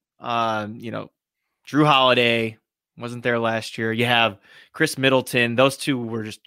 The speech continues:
tremendous in the, the Heat series. Tremendous. Uh, you got Giannis. Losing Donte DiVincenzo, definitely a big deal.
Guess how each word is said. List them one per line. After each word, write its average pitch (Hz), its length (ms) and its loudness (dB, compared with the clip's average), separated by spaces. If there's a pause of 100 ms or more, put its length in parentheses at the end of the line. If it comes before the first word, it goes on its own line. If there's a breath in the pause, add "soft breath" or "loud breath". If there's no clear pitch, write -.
(240)
tremendous 113 920 -6
in 104 120 -10
the, 107 200 -12
the 113 120 -8
Heat - 240 -10
series. - 440 -18
Tremendous. 110 720 -10 (640)
Uh, 107 340 0
you 101 160 -10
got 107 160 -4
Giannis. 143 800 0 (680)
Losing 202 440 0
Donte 208 320 2
DiVincenzo, 165 760 -2
definitely 151 520 -2
a 147 60 -2
big 131 180 -2
deal. 123 380 -2